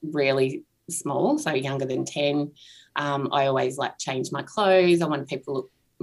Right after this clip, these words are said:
people to think I looked pretty. I wanted, you know, people to like me. And that just got worse as I got older. So it was from, it was probably just part of my personality, I suppose, because I was different to my brothers and my sister.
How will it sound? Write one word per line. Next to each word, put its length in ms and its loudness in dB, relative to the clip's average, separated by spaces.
people 220 -6
to 80 -2
think 220 -6
I 100 0
looked 260 -6
pretty. 560 6
I 80 4
wanted, 400 0
you 100 -4
know, 140 0
people 280 -4
to 60 -2
like 400 0
me. 360 2
And 140 4
that 200 -2
just 300 -4
got 200 -2
worse 540 0
as 140 -8
I 100 0
got 160 -2
older. 460 2
So 380 0
it 120 2
was 220 0
from, 320 -2
it 60 -2
was 140 -4
probably 260 -6
just 180 -8
part 160 -2
of 60 -2
my 120 -2
personality, 680 -2
I 80 -2
suppose, 720 0
because 220 -2
I 60 2
was 140 2
different 460 -4
to 100 -8
my 160 -4
brothers 680 -6
and 120 -4
my 80 -2
sister. 540 -2